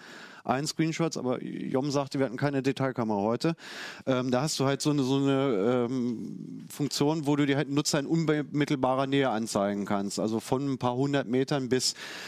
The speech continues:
das ist im Prinzip einerseits ganz lustig, wenn du jetzt auf irgendeiner Kneipenmeile unterwegs bist und siehst, „Oh Mensch,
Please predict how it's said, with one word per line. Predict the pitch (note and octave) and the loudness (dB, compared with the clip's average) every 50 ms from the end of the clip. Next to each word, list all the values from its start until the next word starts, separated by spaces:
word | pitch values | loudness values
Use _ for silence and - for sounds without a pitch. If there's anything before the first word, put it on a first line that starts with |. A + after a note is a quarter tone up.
| - - | -6 -4
das | - B2 A#2 | -2 0 0
ist | D#3 C#3 C#3 | 0 0 0
im | - D#3 D3+ | 0 0 0
Prinzip | - - C3+ B2 - - G3+ F#3 | 0 0 -2 0 2 2 2 2
einerseits | - - C#3+ E3+ F#3 F#3 F3+ F3+ F3+ - - | 2 2 2 2 2 2 0 0 0 0 -2
ganz | E3 D#3 C#3+ - | -2 -2 -2 0
lustig, | D3+ F3+ G#3 - - A3 E3+ | 0 0 2 2 0 0 0
wenn | D3+ D#3+ D#3 | 0 0 2
du | D#3+ | 2
jetzt | D#3+ D#3 - | 0 2 2
auf | D3 C3+ | 0 0
irgendeiner | D3 D#3 D3+ D3+ C#3+ B2 | 2 2 2 2 2 0
Kneipenmeile | - - C#3 D#3 D#3+ F#3+ F#3 F3+ E3+ E3+ E3+ F3 F3 - | 0 0 0 0 0 0 0 0 2 2 2 2 0 0
unterwegs | B2+ D#3 E3 D#3 F3 D#3+ D#3 E3+ F3 - - | 0 -2 0 0 0 2 0 0 -2 -2 -2
bist | - F3 E3+ - - | -2 -2 -2 0 0
und | D#3+ D#3 - | -2 0 0
siehst, | D#3 E3 D#3+ - - - | 2 0 0 0 0 0
„Oh | C#3+ D3 C3 | 0 0 0
Mensch, | A#2+ B2+ B2+ B2 A2+ - - | 0 0 0 0 0 -2 -6